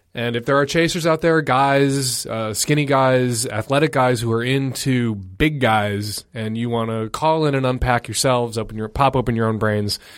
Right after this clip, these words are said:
and self-diagnose, uh, give us a buzz, two oh six, two oh one, two seven two oh, and record your comments, and we'll run them on a future show.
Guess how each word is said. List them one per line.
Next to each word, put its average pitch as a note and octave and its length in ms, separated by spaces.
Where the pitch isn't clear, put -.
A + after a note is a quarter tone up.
and G#2 120
self-diagnose, G#2 840
uh, F#2 220
give C#3 140
us E3+ 80
a F#3 60
buzz, G3 340
two C3+ 140
oh B2+ 40
six, - 260
two C3 140
oh B2 60
one, A#2+ 240
two A#2+ 140
seven A2+ 280
two B2 200
oh, A2 220
and A2 60
record A2 280
your A2 80
comments, G#2+ 480
and G2 80
we'll G2 100
run G#2+ 180
them G#2+ 120
on G2 100
a F#2+ 40
future G#2+ 260
show. A2+ 340